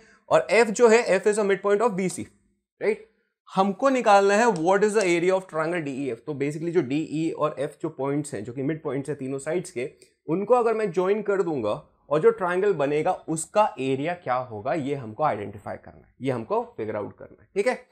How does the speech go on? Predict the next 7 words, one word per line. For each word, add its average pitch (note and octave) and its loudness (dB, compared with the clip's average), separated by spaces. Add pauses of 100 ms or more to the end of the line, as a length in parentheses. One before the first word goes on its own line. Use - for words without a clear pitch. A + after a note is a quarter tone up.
(680)
So, C#4+ 10 (380)
चलिए, A3 2
अ, A#2+ 4
देखते D3 2
हैं A3+ 4
सॉल्यूशन F#3+ -2
को। C4+ -4